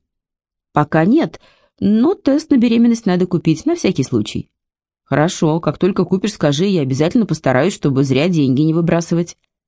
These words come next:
Всё-таки немецкие гены практичности давали себя знать. Вот говорят, что женской логики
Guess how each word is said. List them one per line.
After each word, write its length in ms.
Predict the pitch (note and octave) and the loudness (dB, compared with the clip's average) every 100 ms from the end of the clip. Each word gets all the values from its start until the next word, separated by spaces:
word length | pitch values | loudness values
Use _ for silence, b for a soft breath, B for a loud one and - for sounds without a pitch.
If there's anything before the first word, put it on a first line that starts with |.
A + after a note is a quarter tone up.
| _ _ _ _ _ _ | _ _ _ _ _ _
Всё-таки 420 | - D#4+ D4+ B3+ | -4 -2 0 2
немецкие 720 | A#3 A3+ C4+ C#4+ - G3+ G3 | 4 4 2 0 -4 0 0
гены 380 | C#3+ D#3 B3 A3+ | 0 0 2 2
практичности 800 | E3+ D#3+ - - - C#4 C#4 - | 0 -2 -2 -6 -2 0 0 0
давали 420 | G#3 F#3+ C3 C#3 | 0 0 0 -2
себя 340 | D#3+ - B2+ A2+ | -2 -2 0 0
знать. 380 | A#2 D#2 - - _ _ _ _ _ _ _ _ _ | 0 -4 -6 -16 _ _ _ _ _ _ _ _ _
Вот 200 | F3 A#3 | -2 0
говорят, 380 | G#3 A3 A#3+ A#3+ | 0 0 0 -2
что 320 | - F#3+ - | -2 -2 0
женской 520 | D#3+ G#3 F#3+ D#3 D#3 | -2 0 -2 -2 -2
логики 560 | D#3+ A3+ B3 F3+ - | 0 0 0 0 -2